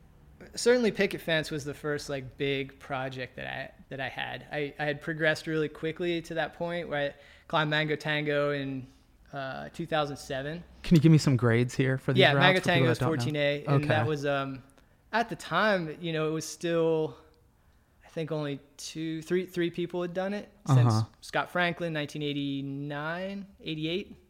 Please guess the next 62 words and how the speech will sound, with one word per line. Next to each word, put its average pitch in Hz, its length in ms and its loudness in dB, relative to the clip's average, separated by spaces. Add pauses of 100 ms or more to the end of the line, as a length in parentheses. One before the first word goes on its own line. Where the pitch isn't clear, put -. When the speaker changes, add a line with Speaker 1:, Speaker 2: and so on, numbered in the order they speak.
(160)
Speaker 1:
Scott - 240 -8
Franklin, 147 320 -6
eighty-eight. 139 360 -4
So 131 240 -6 (180)
big 147 180 0
time 139 200 -4
climber, 127 440 -6
eighty-eight. 117 340 0
Speaker 2:
Yeah. 131 40 -4
Speaker 1:
Scott 139 320 -6
Franklin, 135 360 -8
best 135 280 -10
in 135 60 -10
America. 135 340 -10 (480)
That 156 140 2
was, 143 220 -2
uh, 135 260 -4 (500)
that's 160 220 2
cool 185 340 4
that 156 140 0
that 147 120 4
was 139 160 -2
here. 131 400 -8
Speaker 2:
Uh-huh. 117 360 4
Speaker 1:
Joel 156 200 2
Brady 151 340 2
did 147 180 0
it 143 160 2
in 139 180 -6
two 147 160 -10
thousand 131 400 -6
one. 170 320 0
I - 20 -2
think 143 220 -10
Matt 151 180 -8
Bosley 139 360 -2
did 135 180 -6
it 135 100 -14 (260)
two 151 140 -8
thousand 131 380 -6 (120)
three. 151 400 -2 (240)
So 208 200 8
it 202 40 8
was, 185 120 4
still 208 220 6
had 170 240 6
an 165 80 -2
aura 156 240 2
about 131 240 -4
it, 127 40 -6
is 123 100 -12
what 143 100 -6
I'm 135 80 -8
saying. 135 380 -6
You 143 80 6
Speaker 2:
Mm-hmm. 117 160 4
Speaker 1:
know, 143 180 4
it, 143 180 -4
it 147 80 -6
wasn't 143 280 -2
like 135 160 -8
a 131 40 -16